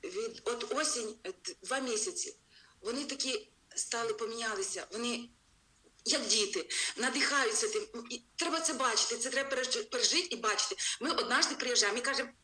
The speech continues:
що ми там їдемо, і вже нам, е, ворота відкривають, вже попереджаємо, що ми там їдемо, або вона відчуває, що ми вже їдемо, і вже все.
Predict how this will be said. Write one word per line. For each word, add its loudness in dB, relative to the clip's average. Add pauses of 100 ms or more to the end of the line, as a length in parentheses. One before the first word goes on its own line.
(560)
що 0
ми -2
там -2
їдемо, 2
і -4
вже 4
нам, -2
е, 0
ворота 0
відкривають, -2
вже 2
попереджаємо, -2
що 2
ми -4
там -2
їдемо, -4
або -4
вона 0
відчуває, 2
що 2
ми 0
вже 0
їдемо, -4
і -2
вже 0
все. -2